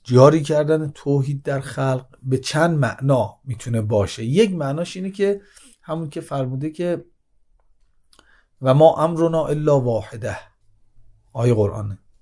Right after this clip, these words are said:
امر ما نیست مگر واحد، امر ما خدا که غیر ما خداست،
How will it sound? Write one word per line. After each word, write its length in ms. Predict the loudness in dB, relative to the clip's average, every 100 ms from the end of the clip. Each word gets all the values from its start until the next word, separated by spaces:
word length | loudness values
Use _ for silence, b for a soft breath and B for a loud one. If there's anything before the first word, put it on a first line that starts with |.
| -6
امر 420 | 2 4 4 2 0
ما 560 | 2 2 2 -2 -8 _ -6
نیست 440 | -2 -2 -4 -6
مگر 200 | 2 2
واحد، 560 | 2 0 -2 -6 -8 _ _ _ _ _ _ _ 0
امر 400 | 4 4 2 -2
ما 280 | -2 -6 -6
خدا 360 | -6 -2 -2
که 120 | 0
غیر 220 | 2 4 2
ما 200 | -2 -6
خداست، 480 | -10 -16 -16 -20